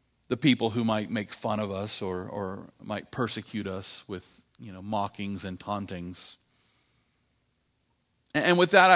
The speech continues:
I, I wanna ask, you know, if you're hanging out with unbelievers who are making fun of Jesus,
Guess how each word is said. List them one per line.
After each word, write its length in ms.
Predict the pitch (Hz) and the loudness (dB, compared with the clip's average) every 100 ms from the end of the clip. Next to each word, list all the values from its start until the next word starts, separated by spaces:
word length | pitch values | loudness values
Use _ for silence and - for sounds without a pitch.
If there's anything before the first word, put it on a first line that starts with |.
| 127 | 6
I, 120 | 147 | 4
I 120 | 147 | 2
wanna 200 | 151 151 | 2 2
ask, 300 | 127 131 - | 6 4 4
you 80 | 147 | 2
know, 80 | 135 | 4
if 240 | 135 151 | 4 4
you're 100 | 254 | 2
hanging 340 | 226 220 170 135 | 4 4 6 8
out 220 | 135 - | 6 6
with 160 | 131 | 2
unbelievers 760 | 127 127 120 107 107 110 117 110 | 2 2 2 2 0 2 0 0
who 100 | 120 | 0
are 100 | 101 | 0
making 340 | 107 107 117 | 0 -2 -4
fun 220 | 107 117 | -2 -2
of 100 | 107 | -2
Jesus, 960 | 95 101 98 107 117 120 - - - - | -6 -6 -4 -4 -6 -8 -10 -10 -12 -16